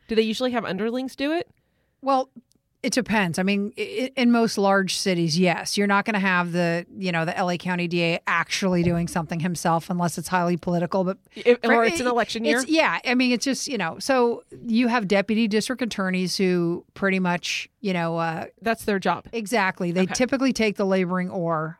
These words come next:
Speaker 2: A lot of, uh, D As are just political figures. But I, I honestly don't know in the Columbus D A's office, like, how unusual it was.
Speaker 1: Well, and especially back in two thousand nine, it could have
Speaker 2: Yeah.
Speaker 1: been her and one other person.
Speaker 2: I strongly suspect that she took a more active role in prosecution because the, the city only had two hundred thousand residents, so it wasn't like a three million person city.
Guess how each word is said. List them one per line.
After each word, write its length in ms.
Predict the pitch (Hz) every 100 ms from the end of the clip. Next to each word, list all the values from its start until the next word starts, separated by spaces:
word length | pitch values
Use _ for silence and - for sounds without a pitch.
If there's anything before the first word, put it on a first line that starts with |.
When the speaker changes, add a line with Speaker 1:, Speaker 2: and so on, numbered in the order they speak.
| -
Speaker 2:
A 80 | 180
lot 240 | 190 196
of, 160 | 185 175
uh, 240 | 180 175
D 360 | 175 180 175 170
As 120 | 165
are 80 | 165
just 160 | 170
political 400 | - 185 170 170
figures. 440 | 156 180 156 160 156
But 200 | 190 180 _ _ _ -
I, 160 | 285 -
I 200 | 285 302
honestly 320 | 330 311 269
don't 300 | 190 208 220
know 400 | 190 190 196 208 _ _ _ -
in 440 | 185 175 165 202 - - -
the 120 | 185
Columbus 420 | 165 180 165 160
D 160 | - 170
A's 200 | 156 147
office, 420 | 147 143 170 160
like, 180 | 170 165
how 320 | 185 175 160
unusual 540 | 170 175 175 156 160 175
it 60 |
was. 320 | 165 170 160
Speaker 1:
Well, 140 | 247 254
and 60 |
especially 360 | 247 285 - 240
back 220 | 175 175
in 80 | 180
two 140 | -
thousand 280 | 180 175 175
nine, 240 | 202 190 180
it 80 |
could 140 | - 190
have 80 | -
Speaker 2:
Yeah. 20 |
Speaker 1:
been 100 | 202
her 180 | 190 185
and 100 | 175
one 100 | 160
other 140 | 151
person. 480 | - 180 - 131 147 -
Speaker 2:
I 60 |
strongly 420 | - 349 370 392
suspect 480 | 359 262 - 208 208
that 100 | 208
she 160 | - 202
took 220 | 208 202
a 40 |
more 300 | 190 180 185
active 320 | 170 160 196 180
role 160 | 180
in 80 | 185
prosecution 600 | 196 185 202 - 190 202
because 240 | 196 214 -
the, 160 | 226 -
the 120 | 233
city 320 | 349 339 247
only 240 | 220 208
had 340 | 190 214 214 -
two 80 | 208
hundred 220 | 185 165
thousand 320 | 175 165 160
residents, 480 | 160 156 156 - -
so 80 | 208
it 80 |
wasn't 240 | 226 214 208
like 100 | 180
a 60 |
three 260 | - 190 185
million 320 | 180 180 170
person 340 | 156 175 - 170
city. 440 | - 175 -